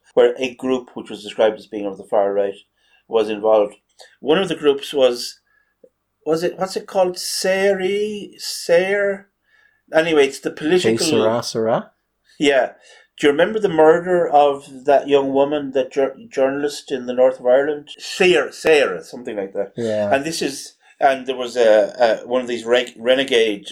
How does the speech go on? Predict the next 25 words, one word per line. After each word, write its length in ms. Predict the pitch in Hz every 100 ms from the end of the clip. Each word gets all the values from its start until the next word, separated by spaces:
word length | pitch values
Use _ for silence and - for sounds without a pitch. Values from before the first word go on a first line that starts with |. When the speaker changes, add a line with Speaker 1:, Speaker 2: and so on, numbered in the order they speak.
| 120
Speaker 1:
Republican 580 | 104 127 120 120 113
organisations 840 | 107 107 107 104 110 110 107 104 104
was 300 | 101 - -
Speaker 2:
I 180 | 151 180
do. 380 | - 202 220
I, 360 | - 147 160 160
I 200 | - 160
remember 880 | 185 185 175 214 269 247 151 117 113
seeing 560 | - - 180 180 156 147
many 280 | 170 240 226
of 120 | 127
their 160 | 120 110
people 540 | 120 113 - 117 113
down 560 | 113 123 127 127 123 123
in 160 | 139
front 260 | - 147 139
of 80 | 131
the 80 |
Dáil 460 | 120 143 226 247 123
with 100 | 113
a 80 | 110
number 380 | 127 208 214 151
of 80 |
these, 400 | 113 110 101 -
uh, 320 | 131 110 107